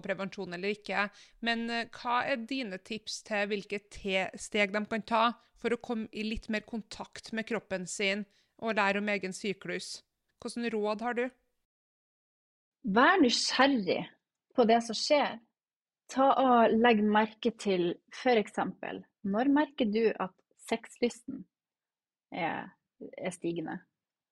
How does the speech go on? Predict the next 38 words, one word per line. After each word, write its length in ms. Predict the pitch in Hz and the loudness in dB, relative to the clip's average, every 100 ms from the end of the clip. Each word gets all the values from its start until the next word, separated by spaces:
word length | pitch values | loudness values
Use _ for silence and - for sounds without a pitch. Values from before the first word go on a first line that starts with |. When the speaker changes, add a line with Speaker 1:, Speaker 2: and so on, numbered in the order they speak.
| _ 196 | _ -2
Speaker 2:
Når 140 | 208 | 0
har 120 | 247 233 | 4 4
du 100 | 180 | 2
mer 200 | 180 165 | 0 0
lyst? 440 | 165 202 - - _ - | 2 0 -2 -12 _ -2
Når 180 | 196 208 | 4 4
er 100 | 196 | 4
du 80 | 185 | -2
litt 140 | 190 | -4
mer 100 | 190 | -2
nysgjerrig 460 | 175 180 - 196 185 | 0 0 2 2 2
på 80 | 185 - | -2 4
partneren 400 | 196 202 - - | 4 4 -2 -2
din? 180 | - - | -2 0
Eller 180 | 180 175 | 0 2
når 180 | 180 190 | 2 0
ser 300 | - 196 196 | 2 4 4
du 80 | 170 | 4
litt 160 | - 180 | 0 -4
ekstra 280 | - - - | -6 -10 -2
på 80 | - | 8
de 140 | 220 | 8
som, 240 | 202 196 208 190 | 8 2 4 10
<laughs> 160 | 233 | 10
de 80 | 233 - | 10 6
som, 300 | 214 202 196 196 | 6 6 6 4
eh, 380 | 202 214 - - - - - | 0 -4 -4 -4 -6 0 8
går 160 | 214 208 | 10 8
forbi 220 | 185 208 196 | 6 8 8
deg 140 | 190 | 6
på 80 | 185 | 6
gata? 380 | 202 214 - - - - - - - - | 6 6 4 2 -2 -16 -16 -16 -16 -6
Eh, 380 | 202 - - - - | -6 -6 -10 -8 -6
det 500 | 190 180 180 262 330 - - | -4 2 6 8 6 2 0
kan 120 | 214 | 4
være 200 | 185 180 | 4 2
et 100 | - | 0
clue 240 | - - | -4 -4